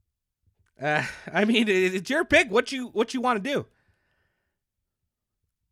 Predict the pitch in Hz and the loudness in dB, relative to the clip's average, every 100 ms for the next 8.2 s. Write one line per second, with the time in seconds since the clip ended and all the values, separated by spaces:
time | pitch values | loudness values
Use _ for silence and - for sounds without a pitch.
0 | _ _ _ _ _ _ _ _ _ _ | _ _ _ _ _ _ _ _ _ _
1 | _ _ _ - 185 170 165 160 _ _ | _ _ _ -4 2 4 4 0 _ _
2 | _ _ _ _ _ 131 _ _ _ - | _ _ _ _ _ -20 _ _ _ -16
3 | 151 151 165 175 175 180 202 - - - | -8 0 0 2 0 0 -2 -4 -12 -10
4 | 156 - - 156 170 185 190 175 131 185 | -8 -8 -4 -4 -2 0 0 0 -2 -6
5 | 175 165 165 151 - 151 - 170 175 143 | -4 -2 -4 -6 -6 -8 -4 -4 -2 -4
6 | - - 156 135 208 294 165 147 127 - | -6 -4 -4 -2 -2 -2 -4 -4 -6 -8
7 | - - 226 220 180 190 127 113 120 - | -12 0 6 6 6 2 0 -2 -6 -6
8 | 147 - | -6 -8